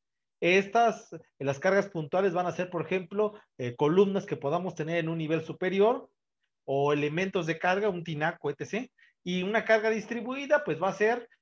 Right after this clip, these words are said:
por ejemplo, hablando de que si tuviéramos una losa, pues la losa va a tener un peso.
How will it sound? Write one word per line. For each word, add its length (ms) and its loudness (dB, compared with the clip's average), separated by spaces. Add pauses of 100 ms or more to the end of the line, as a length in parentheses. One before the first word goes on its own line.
(160)
por 100 0
ejemplo, 400 0
hablando 340 4
de 120 -2
que 100 -8
si 100 -8
tuviéramos 400 -4
una 160 -2
losa, 360 0
pues 140 -6
la 100 2
losa 220 0
va 100 2
a 60 -4
tener 220 -4
un 140 -8
peso. 260 -14